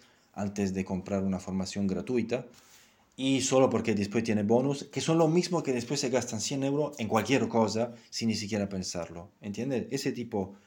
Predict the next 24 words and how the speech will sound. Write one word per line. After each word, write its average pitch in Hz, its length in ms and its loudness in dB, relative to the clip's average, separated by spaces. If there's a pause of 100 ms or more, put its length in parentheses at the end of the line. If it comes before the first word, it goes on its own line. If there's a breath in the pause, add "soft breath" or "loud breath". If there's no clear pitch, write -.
(180 loud breath)
de 104 80 -6
persona, 131 560 -4
no. 90 240 -6 (240)
Ahora, 95 240 0
si 113 140 -6
el 113 60 -10
producto 151 360 -2
que 151 100 0
vendes 92 460 -4 (420 soft breath)
es 107 160 -10
tu 117 140 -8
carta 131 260 -2
de 113 60 -2
presentación, 104 920 -4 (440)
como 95 240 -2
por 95 140 -4
ejemplo 113 280 -6
lo 90 100 -2
fue 95 360 -2
Afila 92 360 -6
tu 95 120 -8
Comunicación, 95 840 -6
mi 90 160 -6
primera 95 600 -4